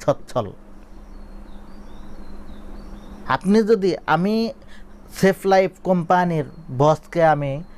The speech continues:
একসময় আরবি পড়াতাম, কোরআন পড়াতাম, তো তিনি বলেছেন যে, "হুজুর, আপনাদের সমাজের মধ্যে যারা দায়িত্বশীল আছে তারা আপনাদেরকে বেতন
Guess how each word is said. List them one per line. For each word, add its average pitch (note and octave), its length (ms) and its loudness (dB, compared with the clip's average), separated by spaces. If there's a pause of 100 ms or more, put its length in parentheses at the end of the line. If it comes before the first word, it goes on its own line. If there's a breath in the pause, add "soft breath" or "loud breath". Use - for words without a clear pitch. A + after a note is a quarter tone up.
একসময় C#3 600 0
আরবি D3+ 280 2
পড়াতাম, G#2+ 520 -2 (140)
কোরআন E3 340 4
পড়াতাম, - 320 -4 (640 loud breath)
তো C3+ 80 2
তিনি G#3 240 4
বলেছেন E3+ 520 2
যে, B2+ 100 2
"হুজুর, G#3 420 4 (920 loud breath)
আপনাদের G#3+ 680 4
সমাজের G3 580 4
মধ্যে C3 540 -2 (640 loud breath)
যারা C3 240 6
দায়িত্বশীল D#3 680 4
আছে C3 440 0
তারা D3 200 6
আপনাদেরকে C#3+ 720 0
বেতন C3+ 460 0